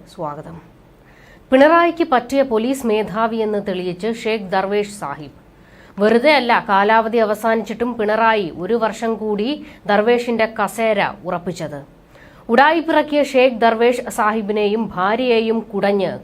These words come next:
കോടതി. ഭാര്യയുടെ പേരിലുള്ള ഭൂമിയുടെ അസ്ഥിവാരം വരെ തോണ്ടി കോടതി ഇപ്പോൾ ജപ്തി ചെയ്തു. സംസ്ഥാന പോലീസ് മേധാവിയും നിയമലംഘനം നടത്തിയെന്ന വിവരം പുറത്തുവന്നതോടെ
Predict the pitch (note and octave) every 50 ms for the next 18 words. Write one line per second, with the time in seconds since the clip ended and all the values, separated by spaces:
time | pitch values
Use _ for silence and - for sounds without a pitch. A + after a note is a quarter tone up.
0 | - - F3+ F3+ E3 D#3 - C#3+ C3 - - - - - - - - - - -
1 | - E3+ C#3+ D#3+ F#3 G3 G3+ G#3 A#3 A#3 A#3 A#3+ A#3+ A#3+ A3+ G#3 A3+ A#3 A3+ A#3
2 | A#3 A#3 A3+ A#3 G3+ F3+ E3 F#3 G#3+ A#3 B3 B3+ B3+ B3 A#3 A#3 B3 - - F#3+
3 | G3+ G3+ - - - C#4 C4+ C4 C4 B3+ C4 B3+ B3+ B3 A#3 A3+ A3+ A3+ A3+ A3+
4 | A3+ A3 G3+ G#3 G#3 F#3+ F#3 D#3+ B2+ - - - F#3+ G3 G3 G3 F3+ - F#3 E3+
5 | - F#3+ A3+ C#4 C#4+ - - - - - D#3+ F#3+ F3+ F#3+ - G3 F3+ E3 D#3 C#3+
6 | - B2+ - - - - _ _ _ - - - - - - - - - - C4
7 | C4+ C4 C4 - E4 E4 E4 - D4 C4 C4 C4+ C4 B3 A#3+ G3+ G3 F#3 E3 F#3
8 | F#3 F#3 F3+ F#3+ F#3+ G3+ A3 A3 G#3 G3+ G3+ G#3+ A3+ A#3 B3 B3 A#3 G3 G3 G3+
9 | A3+ A3 - B3+ B3+ B3 A#3+ A#3 G#3+ G#3 G#3 G#3 A3 A3 G#3+ G#3 G#3 G3+ F#3+ F3+
10 | F#3+ F#3 A3 A#3 A#3+ A#3+ A#3 A#3 G#3+ G3+ G3+ - G3+ F#3+ F3+ F#3 F3 F3+ E3+ E3+
11 | D#3+ D#3+